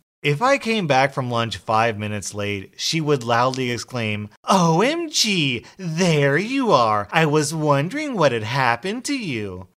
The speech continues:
making sure the whole office knew I was late. Meanwhile, she was usually late coming in in the morning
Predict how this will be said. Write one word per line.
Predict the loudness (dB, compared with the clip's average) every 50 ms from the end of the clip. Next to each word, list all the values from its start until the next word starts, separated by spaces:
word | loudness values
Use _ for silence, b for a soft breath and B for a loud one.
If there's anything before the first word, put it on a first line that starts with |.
| _ _ _ _
making | -4 0 0 0 0 0 -2 -2 -2 -2
sure | -2 -2 0 0 0 0 -2 -4
the | -4 -2 -2 -2 -2 -2
whole | -4 -6 -6 -6 -4 -2 0 0 0 0 0
office | -2 0 0 2 2 2 2 0 -2 -2 -2 0 -2 -2 -4 -6 -10 -12
knew | -10 -8 -6 -4 -4 -2 0 0
I | 0 0
was | 0 -2 -4 -6 -8
late. | -8 -6 -6 -6 -8 -10 -12 -16 _ _ _ _ -18
Meanwhile, | -12 -8 -4 -2 -2 0 0 2 4 6 6 6 6 6 6 4 4 2 0 -4
she | -4 -4 -4 -2 -4 -4 -6
was | -4 0 2 2 2 2 -2 -8 -8
usually | -6 -4 -2 -2 -2 -4 -4 -4 -4 -4 -4
late | -4 -4 -4 -4 -4 -6 -8
coming | -8 -8 -6 -6 -6 -6 -6
in | -8 -8
in | -8 -8
the | -10 -10
morning | -10 -10 -10 -10 -10 -12 -12 -14 -16